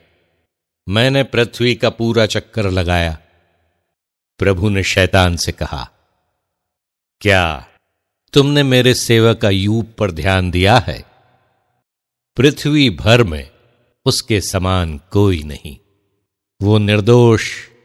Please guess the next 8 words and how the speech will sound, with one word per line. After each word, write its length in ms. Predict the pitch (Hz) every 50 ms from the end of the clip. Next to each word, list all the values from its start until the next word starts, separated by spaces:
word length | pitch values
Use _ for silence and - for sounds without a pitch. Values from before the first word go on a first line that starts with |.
| _ _ _ _ _ _ _ _ _ _ - -
और 160 | 92 92 92
निष्कपट 800 | 98 104 110 104 - - - - 107 - - 127 - - - -
है। 240 | 76 65 - _ _ _ _ _ _ _ _ _ _ _ _ _ _ _ _ _ _ -
वो 160 | 92 104 120
ईश्वर 520 | 120 123 131 135 123 - - 123 123 120 107
पर 180 | - - 104
श्रद्धा 580 | 90 - - - 110 107 92 80 76 87 104 98
रखता 480 | 90 95 87 - - - 92 82 71